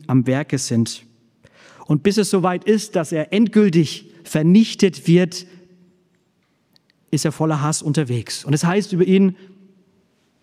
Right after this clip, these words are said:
er hat wenig Zeit, seine Zeit ist immer begrenzt, denn auch er ist in der Hand Gottes. Und er hat wenig Zeit und deswegen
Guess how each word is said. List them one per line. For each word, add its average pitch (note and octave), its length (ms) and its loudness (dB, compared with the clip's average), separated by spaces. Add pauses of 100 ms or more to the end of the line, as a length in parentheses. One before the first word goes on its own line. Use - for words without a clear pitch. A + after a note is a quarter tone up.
(200)
er B2 120 -6
hat C3+ 200 -8
wenig C#3 320 -2
Zeit, A#2 300 -4
seine B2+ 260 -2
Zeit B2 260 -6
ist - 160 -10
immer D#3 180 0
begrenzt, - 720 -8 (340)
denn C3+ 120 -4
auch C3 180 -6
er C3+ 280 -2
ist - 160 -12
in A#2+ 80 -2
der A2+ 120 -4
Hand B2 200 -4
Gottes. C3 480 -6 (1200)
Und D3 80 0
er D#3+ 80 2
hat D#3+ 260 -4
wenig E3+ 360 2
Zeit E3+ 460 -4
und C#3+ 120 -2
deswegen C3+ 500 -2